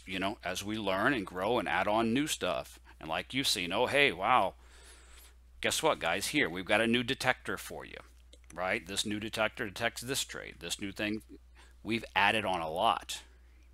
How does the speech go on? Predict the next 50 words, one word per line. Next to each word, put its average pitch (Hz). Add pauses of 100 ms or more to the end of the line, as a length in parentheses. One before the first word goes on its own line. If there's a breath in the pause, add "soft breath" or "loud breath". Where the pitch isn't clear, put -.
(120)
you 90
know 95
what 95
I 98
mean? 107 (540 loud breath)
And 85
sometimes 120
you 117
gotta 107
really 135
keep 143
up 156
with 98
that. 85
You 98
went 104
through 110
training, 135
then 110
you 92
went 92
through 90
some 90
advanced 113
training, 135
you're 90
in 87
the 80
room, 131
you're 85
doing 87
some 87
webinars. 110
We've 87
added 104
so -
much 98
in. 107 (880 loud breath)
So 107
we're 107
gonna 123
literally 117
have 113
to 110
go 104
back 113
and 92 (320 loud breath)
redo 117
it 120
all 117